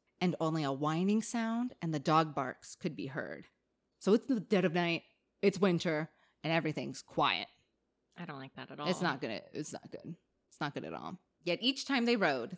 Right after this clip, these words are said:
Speaker 1: there was always a leader of the hunt. And there were many potential leaders of the wild hunt, and, like, many,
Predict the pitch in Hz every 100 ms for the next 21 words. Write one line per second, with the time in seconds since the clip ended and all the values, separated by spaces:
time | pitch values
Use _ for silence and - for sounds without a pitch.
0 | - 156 156 - 165 180 170 147 175 180
1 | 139 - 139 135 131 139 - - - _
2 | _ _ _ - 196 214 220 262 339 339
3 | - 202 214 - 180 160 147 147 143 151
4 | 147 123 131 139 82 - - 170 165 -
5 | _ - 180 180 143 131 143